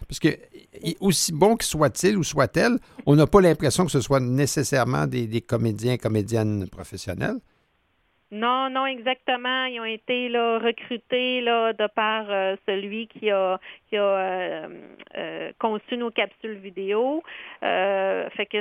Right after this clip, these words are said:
Speaker 2: c'est, c'est vraiment des jeunes de la région qui, euh, ne sont pas nécessairement des membres de l'entourage, qui ont bien voulu se prêter, euh,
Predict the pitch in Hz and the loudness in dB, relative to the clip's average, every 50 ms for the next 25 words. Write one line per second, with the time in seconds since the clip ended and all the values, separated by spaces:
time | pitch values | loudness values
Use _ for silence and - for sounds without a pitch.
0 | 208 - 220 214 - - 240 - - 226 233 262 311 302 302 285 269 262 247 269 | -4 -4 -6 -6 -6 -6 -8 -6 -4 -4 -2 -2 -2 -2 -2 -2 -2 -2 -2 -4
1 | 269 269 269 269 254 269 247 233 226 214 233 214 214 240 269 269 - - 240 233 | -4 -2 -4 -4 -2 -2 -6 -4 -4 -2 -2 -2 -2 -4 -6 -8 -8 -8 -8 -6
2 | 233 233 233 233 226 226 226 220 226 233 233 - 254 247 247 - - 415 453 403 | -4 -2 0 0 0 0 -2 -2 -4 -6 -8 -4 -4 -4 -2 -2 -2 -2 -2 -2
3 | 339 - 330 311 - 320 285 294 277 269 277 285 262 269 254 240 247 254 247 247 | -4 -4 -6 -4 -2 -2 -2 -2 -2 -4 -6 -4 -4 -4 -4 -2 -2 -4 -4 -4
4 | 240 247 240 240 - - 233 220 214 196 202 220 240 262 - - 240 220 220 202 | -4 -4 -4 -4 -4 -4 -2 0 0 0 0 -4 -6 -8 -8 -6 -6 -6 -4 -4
5 | 233 247 247 220 220 226 226 240 247 - - 240 - - - 240 226 214 214 _ | -2 -4 -2 -4 -6 -8 -6 -8 -6 -4 -4 -4 -4 -2 -4 -2 -2 -4 -4 _
6 | - 240 233 233 220 214 214 214 202 190 | -4 -2 -2 0 0 0 0 0 0 -2